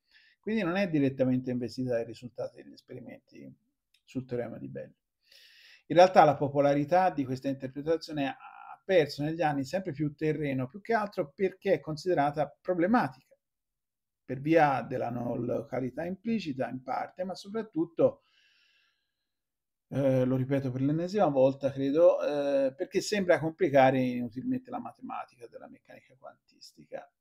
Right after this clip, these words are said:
Ehm, per quanto riguarda la seconda, mm, domanda de-, del professor Nannini,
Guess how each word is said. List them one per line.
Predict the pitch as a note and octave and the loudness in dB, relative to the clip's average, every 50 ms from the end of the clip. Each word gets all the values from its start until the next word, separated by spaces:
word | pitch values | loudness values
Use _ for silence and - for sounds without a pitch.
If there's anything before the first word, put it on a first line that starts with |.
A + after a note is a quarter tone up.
| _ _ D#3+ D#3 D#3+ | _ _ -14 -10 -8
Ehm, | D#3 D3+ D3+ D3+ D3+ D#3 D3+ D3+ D3+ D3+ D3+ D3+ D3+ D3+ D3 D3 C#3+ D3 D3+ D3+ D3+ D3+ C#3+ - | -6 -4 -4 -2 -2 -2 -2 -2 -2 -2 -2 -4 -4 -4 -4 -6 -6 -6 -6 -6 -6 -8 -10 -10
per | - D3+ | -8 -2
quanto | G#3+ A#3 A#3 A3+ | -2 -2 0 2
riguarda | G3+ F3+ F#3 G3 G3+ F3+ | 6 6 6 6 6 4
la | D#3 C#3+ | 2 0
seconda, | - C#3+ B2+ D3+ E3+ F3 E3+ D3 | -4 -8 -6 -6 -4 -2 -2 -2
mm, | C#3 - _ _ _ _ _ _ - _ _ _ - D3+ C#3+ C3+ B2+ D3+ D#3 - C#3+ | -2 -4 _ _ _ _ _ _ -20 _ _ _ -12 -12 -12 -12 -14 -14 -16 -16 -12
domanda | C#3+ C#3 C3+ C#3+ C#3+ C#3 C#3 C#3 C3+ C3 B2 | -8 -4 -2 0 0 0 0 0 2 0 0
de-, | A#2+ A#2 A#2+ A#2 - - - - C#3 | 0 -2 -6 -8 -10 -12 -14 -18 -20
del | D3 - _ | -20 -20 _
professor | _ - B2 B2 B2 - - C3+ C3 C3+ | _ -20 -20 -20 -20 -14 -10 -10 -6 -4
Nannini, | C3+ C3+ C#3 C#3 C#3 C3+ C3 B2+ B2 A#2+ A#2+ B2 B2 C3 D3 D3+ | -4 -4 -4 -4 -4 -4 -4 -4 -6 -6 -10 -10 -10 -10 -10 -10